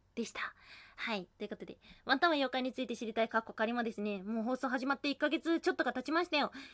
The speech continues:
一応年内までの放送の試験チャンネルっていう風にしてるんですが、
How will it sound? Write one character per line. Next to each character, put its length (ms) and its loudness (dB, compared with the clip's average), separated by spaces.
一 200 2
応 40 8
年 120 6
内 200 6
ま 120 6
で 80 2
の 140 2
放 200 2
送 500 2
の 220 4
試 140 -6
験 540 2
チ 80 0
ャ 60 8
ン 60 4
ネ 100 2
ル 60 0
っ 20 -2
て 120 -6
い 40 0
う 20 -2
風 80 0
に 80 -2
し 60 -14
て 140 -2
る 100 0
ん 80 -2
で 80 -2
す 120 -10
が、 260 0